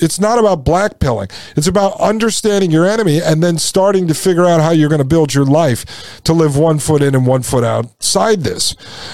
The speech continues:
But I will always say here, the silver lining in this is that the technocracy is a paper tiger. And as you can see, more and more, uh, all these solutions, right? Because every problem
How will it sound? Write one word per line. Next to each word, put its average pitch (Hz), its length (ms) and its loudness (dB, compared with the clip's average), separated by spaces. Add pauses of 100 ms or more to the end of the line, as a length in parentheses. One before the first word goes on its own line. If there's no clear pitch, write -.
(120)
But 156 120 0
I 190 100 2
will 190 220 4
always 220 380 2
say 233 340 0
here, 120 320 0
the 127 140 -2
silver 196 480 2
lining 185 480 2
in 107 160 0
this 95 420 -4 (1120)
is 160 200 0
that 180 280 2 (360)
the 170 100 0
technocracy 196 920 -2
is 202 440 0
a 165 180 2
paper 165 360 0
tiger. 196 440 0
And 160 180 0
as 190 200 0
you 208 80 -2
can 175 140 -2
see, 233 320 0
more 185 380 4
and 180 100 0
more, 175 460 2 (420)
uh, 147 160 0
all 226 440 2
these 214 300 0
solutions, 180 720 0
right? 139 220 0
Because 143 300 -2 (420)
every 240 420 0
problem 123 720 -2